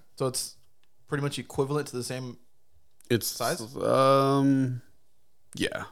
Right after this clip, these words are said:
Speaker 2: It, it's basically the same size as the map. It's just, like, a little bit bigger.
Speaker 1: Mm, okay. Like, by, like, point two, point five, whatever the fuck, right?
Speaker 2: Yeah.
Speaker 1: Yeah. That's not bad. But seeing, like, the trailer for it and everything,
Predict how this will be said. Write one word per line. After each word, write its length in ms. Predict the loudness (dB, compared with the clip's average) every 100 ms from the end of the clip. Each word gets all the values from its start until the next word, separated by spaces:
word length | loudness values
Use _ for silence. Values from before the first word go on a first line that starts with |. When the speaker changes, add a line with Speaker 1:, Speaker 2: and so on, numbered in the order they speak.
| -2
Speaker 2:
It, 60 | 2
it's 260 | 4 4
basically 520 | 4 2 4 2 2 2
the 160 | 0
same 260 | 2 0 2
size 120 | 0
as 80 | 0
the 60 | 0
map. 200 | 0 -2
It's 100 | -6
just, 100 | -8
like, 80 | -8
a 120 | -8
little 280 | -8 -8 -8
bit 160 | -10
bigger. 240 | -12 -14 -18 -20 -12
Speaker 1:
Mm, 520 | -6 -4 -4 -6 -8 -8
okay. 240 | -8 -10 -12 -20 -20 -20 -20 -20 -20 -16 -12
Like, 120 | -8
by, 60 | -8
like, 140 | -8
point 220 | -10 -12
two, 140 | -12 -14
point 200 | -14 -14
five, 200 | -14 -12
whatever 180 | -12 -12
the 60 |
fuck, 220 | -14 -14 -12
right? 100 | -12
Speaker 2:
Yeah. 80 | -10 -12
Speaker 1:
Yeah. 100 | -14 -14 -20 -20 -20 -16
That's 140 | -12
not 120 | -10
bad. 300 | -8 -8 -8 -14 -20 -20 -20 -20 -20 -2
But 280 | 0 0 -2 -20 -20 -20 -20 -12
seeing, 280 | -4 -2 -2
like, 220 | -4 -2
the 300 | 0 2 2
trailer 260 | 0 -2 -2
for 220 | -4 -4
it 20 |
and 80 | -4
everything, 400 | -6 -6 -8 -10